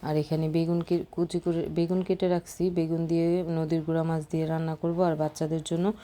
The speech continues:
মুরগির মাংস রান্না করব। সব আমি আগেই কুটে ধুয়ে রেডি করে রাখছি আজকে যা রান্না করব। আর এখানে আছে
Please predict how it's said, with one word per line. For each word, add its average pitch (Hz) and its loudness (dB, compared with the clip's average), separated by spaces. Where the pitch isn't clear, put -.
মুরগির 160 0
মাংস 156 -2
রান্না 143 0
করব। 143 -4
সব 156 2
আমি 160 -2
আগেই 160 -2
কুটে 165 -4
ধুয়ে 156 0
রেডি 151 0
করে 156 0
রাখছি - -4
আজকে 190 -4
যা 151 2
রান্না 151 0
করব। 160 -2
আর 156 2
এখানে 160 0
আছে 170 0